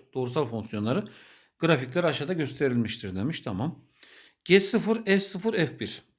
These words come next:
Burada önce şuna bir dikkat edelim. F sıfır, F birden daha küçükse burada şunu, şunu çıkartabiliriz. Bu doğrusal bir fonksiyon. Yani artacak. Direkt artacak. Direkt şu maviyi ben, e, eliyorum. Bu mavi, e, F olamaz. Bu neymiş? F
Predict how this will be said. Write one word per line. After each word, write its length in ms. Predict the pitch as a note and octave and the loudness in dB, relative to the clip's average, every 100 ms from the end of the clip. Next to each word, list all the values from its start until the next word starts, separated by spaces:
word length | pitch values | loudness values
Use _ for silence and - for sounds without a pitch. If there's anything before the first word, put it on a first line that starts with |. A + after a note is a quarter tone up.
| _ - | _ -8
Burada 200 | G#3 A3 | -2 2
önce 180 | G#3+ G3+ | 4 2
şuna 220 | G3+ G3 | 0 0
bir 80 | F#3+ | 0
dikkat 260 | G3 G3 | 0 0
edelim. 340 | A#2 G#2+ F#3 - _ _ _ _ - | 2 0 -2 -8 _ _ _ _ -2
F 140 | G3 | 0
sıfır, 400 | G3+ A3+ A3+ G3 | 0 0 4 4
F 120 | G3 | 4
birden 380 | G#3+ G3+ A3 F#3+ | 2 4 4 4
daha 200 | E3+ G3+ | 2 2
küçükse 520 | G#3+ A#3+ - C3 G3+ - _ _ _ _ _ _ _ _ | 0 -6 -2 0 -2 -4 _ _ _ _ _ _ _ _
burada 240 | G3+ G3+ G#3+ | 0 4 4
şunu, 440 | - G#3+ F#3+ D3+ | 2 2 0 -2
şunu 240 | - A3 | -2 0
çıkartabiliriz. 520 | G#3+ - - G#2+ C3 C3 | 0 -2 -2 -2 -2 -2
Bu 80 | |
doğrusal 360 | C#3+ D#3+ D#3+ D3+ | 0 2 2 2
bir 60 | A2+ | 0
fonksiyon. 380 | A2 G2+ G3+ | -6 -2 0
Yani 180 | E3 D3 | 2 2
artacak. 580 | E3 F3 - F3 A#2 - | 6 4 4 2 0 -2
Direkt 240 | F3 E3 | 0 2
artacak. 420 | E3 B2 A#2+ G3+ - - - - _ - | 2 0 -2 -4 -6 -20 -20 -20 _ 2
Direkt 220 | A#3+ - | 4 4
şu 120 | A3 | 2
maviyi 480 | F#3 G#3 F#3 F#3 F#3 | 4 6 6 4 2
ben, 280 | G#3+ G#3+ - _ - | 0 -2 -12 _ -12
e, 100 | C3 | -10
eliyorum. 600 | - F3 D#3 G#2 F2+ - - | -2 0 2 2 -2 -14 -8
Bu 160 | E3 F#3 | -2 2
mavi, 400 | F#3 E3+ C#3+ F3+ | 4 6 6 2
e, 880 | F3+ C3+ A#2 A2+ A2 G#2+ - F3 | 0 -4 -4 -2 -2 -2 0 0
F 120 | F3 | 0
olamaz. 500 | D3+ A#2+ F2+ E2+ - _ _ _ _ _ _ _ _ _ _ - | -2 -2 -2 -8 -16 _ _ _ _ _ _ _ _ _ _ -6
Bu 220 | B2+ C#3+ | -4 0
neymiş? 480 | D3+ A#2+ F3 A3 - | 2 2 2 0 -4
F 220 | C#3 F3 | -2 -2